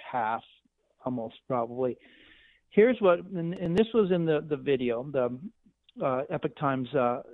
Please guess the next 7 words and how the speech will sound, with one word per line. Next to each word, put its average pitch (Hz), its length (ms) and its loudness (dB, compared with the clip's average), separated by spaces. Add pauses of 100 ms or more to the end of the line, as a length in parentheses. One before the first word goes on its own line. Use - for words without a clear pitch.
(160)
expose 135 480 0
that 120 280 2
w-, 135 300 -6
that 131 160 -4
we 127 380 -6 (560)
watched. 117 360 -4 (300)
He's, 151 200 -4